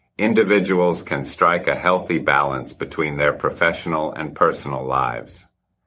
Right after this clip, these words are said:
Financial pressures are another common challenge that individuals face in both business and family life. Whether it's managing business expenses, ensuring a stable income,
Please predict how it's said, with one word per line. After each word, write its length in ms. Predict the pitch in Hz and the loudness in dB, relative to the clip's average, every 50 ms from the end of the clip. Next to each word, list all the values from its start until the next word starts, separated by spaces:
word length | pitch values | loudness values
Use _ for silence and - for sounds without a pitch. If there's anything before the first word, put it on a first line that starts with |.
| _ _ _ _ _ _ _ | _ _ _ _ _ _ _
Financial 680 | _ - 90 87 87 87 87 87 87 87 - - 76 | _ 0 0 0 0 0 0 0 0 0 -2 -2 -4
pressures 640 | 71 - - 90 82 78 - - 71 69 69 67 - | -2 0 0 2 2 0 -2 -2 -4 -4 -4 -6 -8
are 280 | - - 69 76 73 71 | -4 0 2 2 2 2
another 380 | 71 76 82 82 82 78 73 71 | 0 0 0 0 2 2 0 -2
common 420 | - - 80 76 73 69 69 62 | 0 0 0 0 0 -2 -6 -8
challenge 560 | - - 82 78 71 65 64 65 65 65 - | -4 -2 0 0 0 -2 -4 -6 -10 -10 -6
that 220 | - 71 71 - - | -2 -2 -2 -2 -4
individuals 720 | 80 78 76 73 67 78 78 71 76 71 71 69 69 - | -4 -4 -4 -2 0 -2 -2 -2 -2 -4 -4 -6 -6 -6
face 500 | - - 85 78 69 65 64 - - - | -2 0 2 2 2 0 -2 -6 -6 -6
in 140 | 73 69 67 | -6 -4 0
both 320 | 65 71 69 67 - - | 0 2 2 0 0 -2
business 480 | - 76 73 69 73 73 71 69 - - | -2 -2 0 -2 -2 -4 -6 -6 -8 -8
and 320 | - 76 78 76 71 73 | -6 -6 -6 -6 -6 -4
family 420 | - 76 73 71 69 69 69 67 65 | -2 0 0 0 0 -2 -4 -6 -4
life. 540 | 64 65 65 65 64 64 - - _ _ _ _ _ _ _ - | -2 -2 -2 -2 -2 -4 -8 -14 _ _ _ _ _ _ _ 0
Whether 320 | 80 85 87 90 87 85 | 2 2 4 4 4 2
it's 160 | 85 82 - | 2 2 0
managing 540 | 87 82 80 85 87 87 - 85 82 80 71 | -2 0 0 2 0 0 -2 -2 -4 -2 0
business 420 | - 82 87 80 80 92 87 - | 0 0 0 0 0 -4 -4 -2
expenses, 800 | 87 82 - - - 87 87 82 87 - 82 82 82 82 - - - _ _ _ | -4 -6 -4 -2 0 0 0 0 -2 -4 -4 -4 -4 -6 -10 -16 -20 _ _ _
ensuring 540 | - 76 80 - - - 87 90 87 85 82 | -12 -10 -10 -4 0 4 4 4 4 2 0
a 60 | 76 | -2
stable 520 | 71 - - - 82 85 87 80 82 80 80 | -4 -6 -2 2 2 2 2 2 2 0 0
income, 560 | 78 80 80 - - 73 69 69 69 - - | 0 -2 -2 -2 -2 -2 -2 -2 -4 -10 -16